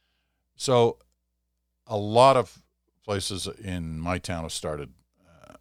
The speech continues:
you know, have s-, uh, have stopped. So we had our final one on Friday night.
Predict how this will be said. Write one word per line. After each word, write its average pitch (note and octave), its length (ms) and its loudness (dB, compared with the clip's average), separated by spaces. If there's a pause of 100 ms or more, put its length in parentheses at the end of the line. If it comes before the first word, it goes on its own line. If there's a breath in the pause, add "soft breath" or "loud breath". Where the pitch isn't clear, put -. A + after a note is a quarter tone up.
(140)
you G2 120 -12
know, E2 80 -4
have E2 140 -8
s-, - 120 -10
uh, F#2 400 -12 (100)
have F2+ 300 -8 (160)
stopped. - 480 -6 (760)
So - 200 -2
we B2 220 2
had A#2 240 6
our G#2+ 160 6
final F2+ 340 -2
one E2 180 -6
on E2 220 -8
Friday D#2+ 340 -6
night. C2+ 300 -14